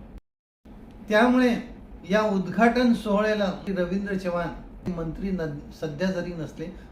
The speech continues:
तरी भाजपचे प्रदेश कार्याध्यक्ष आहेत, हे जरी त्या दिवशी सोहळ्याला उपस्थित नव्हते, मात्र त्यांनी आपल्या कामातून हे दाखवून देण्याचा प्रयत्न केला आहे की आम्ही नागरिकांच्या हिताचं,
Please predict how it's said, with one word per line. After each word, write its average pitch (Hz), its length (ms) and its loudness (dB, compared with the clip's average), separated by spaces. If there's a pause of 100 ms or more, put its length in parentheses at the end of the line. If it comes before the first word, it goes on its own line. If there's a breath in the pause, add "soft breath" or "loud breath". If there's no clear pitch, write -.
(100)
तरी 185 140 -2
भाजपचे 196 640 0
प्रदेश 190 560 -4
कार्याध्यक्ष 175 600 0
आहेत, 156 140 -4 (480 loud breath)
हे 226 160 4
जरी 233 260 2
त्या 233 260 4
दिवशी 226 360 2
सोहळ्याला 220 500 2
उपस्थित 190 460 -2
नव्हते, 165 260 -6
मात्र 175 240 -2
त्यांनी 175 340 -8 (280 loud breath)
आपल्या 202 280 4
कामातून 233 720 4
हे 226 160 6
दाखवून 202 460 6
देण्याचा 214 380 2
प्रयत्न 185 360 -2
केला 165 240 -6
आहे 208 260 -2
की 196 80 -2
आम्ही 185 200 2 (420 loud breath)
नागरिकांच्या 233 920 6
हिताचं, 214 600 2